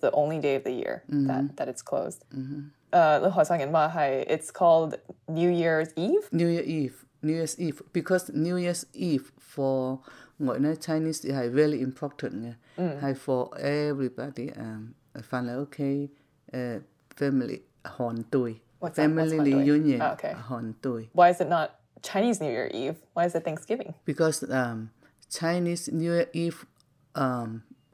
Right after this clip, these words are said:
Speaker 2: coi coi nó tu than quân này, nó nghe ni coi coi tu hoàn nhiều phan công.
Speaker 1: So all of the
Speaker 2: So
Speaker 1: people
Speaker 2: you
Speaker 1: on
Speaker 2: know
Speaker 1: Chinese New Year Eve still need to go to work.
Speaker 2: Yeah, so you know, ca-, uh, usually, you know, Chinese New Year, uh, uh, they cannot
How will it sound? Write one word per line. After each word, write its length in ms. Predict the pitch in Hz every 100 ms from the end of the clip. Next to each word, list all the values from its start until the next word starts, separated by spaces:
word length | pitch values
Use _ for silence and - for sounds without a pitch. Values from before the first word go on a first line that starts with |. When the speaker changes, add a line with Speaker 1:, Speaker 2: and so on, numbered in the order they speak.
| -
Speaker 2:
coi 160 | 143
coi 340 | 135 143 139 139
nó 160 | 156 160 - _
tu 120 | 139
than 340 | 135 135 135 139
quân 320 | 160 156 165 156
này, 100 | 120
nó 120 | 151
nghe 200 | 151 117
ni 300 | 120 143 156
coi 200 | 151 135
coi 160 | 135 131
tu 100 | 160
hoàn 220 | 139 113
nhiều 480 | 117 120 117 117 123 -
phan 240 | - 131 127
công. 340 | - 123 127 131 _
Speaker 1:
So 120 | -
all 160 | 156 165
of 60 |
the 60 | 160
Speaker 2:
So 160 | 165 180
Speaker 1:
people 140 | 170
Speaker 2:
you 60 | -
Speaker 1:
on 140 | 160
Speaker 2:
know 220 | 156 147 151 -
Speaker 1:
Chinese 300 | - 175 170
New 60 | 160
Year 100 | 139 139 139
Eve 40 | 156 -
still 220 | - 151
need 60 | 135
to 60 |
go 100 | 147
to 80 | 156
work. 320 | 139 - - _ _ -
Speaker 2:
Yeah, 260 | 151 143 131
so 200 | - 180
you 160 | 160
know, 300 | 135 160 170
ca-, 240 | 165 143 - - - -
uh, 60 | 131
usually, 800 | 123 139 190 220 - 135 117 117
you 60 |
know, 160 | 151 165
Chinese 580 | 170 175 165 170 170 -
New 240 | 160 160
Year, 340 | 160 160 139 - - - 131
uh, 380 | 117 113 113 113 - - - - _ -
uh, 240 | 131 117 117
they 120 | 143 139
cannot 500 | - 131 139 151